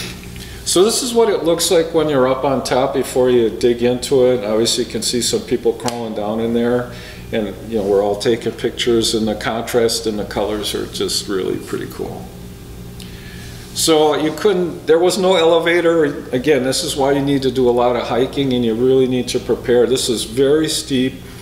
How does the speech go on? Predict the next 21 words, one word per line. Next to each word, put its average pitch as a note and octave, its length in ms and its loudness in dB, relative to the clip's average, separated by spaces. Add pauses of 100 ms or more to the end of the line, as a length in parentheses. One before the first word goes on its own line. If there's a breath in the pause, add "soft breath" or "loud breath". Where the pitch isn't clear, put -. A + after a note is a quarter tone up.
(320 loud breath)
and C3 140 2
you're B2 120 2
going C3 300 2
down C3 240 0
two B2+ 160 -4
hundred A#2 320 -2
feet. G2 340 -2
So A2+ 200 2
it's, - 640 -4
you E3 60 -4
know, A2 320 -2 (280)
pretty A#3 180 2
good G#3 180 2
hike. D#3+ 300 0
You C3+ 80 0
have C#3+ 140 -2
to D3 60 -4
be C#3 140 2
in B2 140 2
reasonable B2 580 2
shape. - 580 0